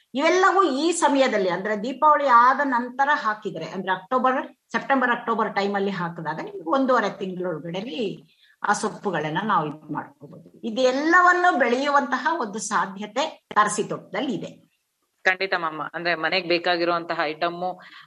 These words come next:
Speaker 2: ಆ, ನಾವು ಬೆಳ್ಕೊಳ್ಬಹುದು ನಮ್ಮ terrace
Speaker 1: ಖಂಡಿತ,
Speaker 2: ಅಲ್ಲಿ.
Speaker 1: ಖಂಡಿತ ಬೆಳ್ಕೋಬಹುದು.
Speaker 2: ಮಾಮ, ಆ, ಮತ್ತೆ ಇನ್ನೊಂದು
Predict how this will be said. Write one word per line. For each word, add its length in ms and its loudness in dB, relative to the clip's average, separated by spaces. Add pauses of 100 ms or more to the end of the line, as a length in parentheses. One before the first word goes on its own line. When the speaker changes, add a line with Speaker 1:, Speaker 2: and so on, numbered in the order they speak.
(140)
Speaker 2:
ಆ, 100 6
ನಾವು 240 4
ಬೆಳ್ಕೊಳ್ಬಹುದು 800 4
ನಮ್ಮ 220 2 (540)
terrace 220 4
Speaker 1:
ಖಂಡಿತ, 120 2
Speaker 2:
ಅಲ್ಲಿ. 180 -4
Speaker 1:
ಖಂಡಿತ 240 0 (140)
ಬೆಳ್ಕೋಬಹುದು. 720 -4 (840)
Speaker 2:
ಮಾಮ, 260 0
ಆ, 300 -6
ಮತ್ತೆ 260 -2
ಇನ್ನೊಂದು 460 0